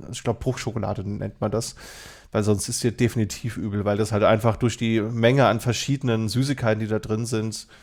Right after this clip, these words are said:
du merkst halt quasi schon, äh, wie dein, wie dein Blu-, wie dein Blutzuckerspiegel nach, nach oben knallt, <laughs> wenn du reinbeißt.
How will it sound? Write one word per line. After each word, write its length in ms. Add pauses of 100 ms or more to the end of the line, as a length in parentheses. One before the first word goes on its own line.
(1000)
du 100
merkst 300
halt 140
quasi 360
schon, 480
äh, 220
wie 60
dein, 240
wie 60
dein 260
Blu-, 160 (100)
wie 60
dein 160
Blutzuckerspiegel 680
nach, 160
nach 160
oben 220
knallt, 400
<laughs> 40
wenn 100
du 80
reinbeißt. 800